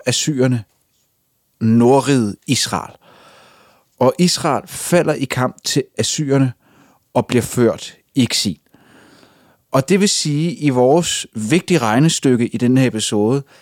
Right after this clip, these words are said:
at lige nu mangler der ti stammer fra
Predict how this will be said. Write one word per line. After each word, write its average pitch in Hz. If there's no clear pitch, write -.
at 120
lige 170
nu 175
mangler 147
der 127
ti -
stammer 113
fra 92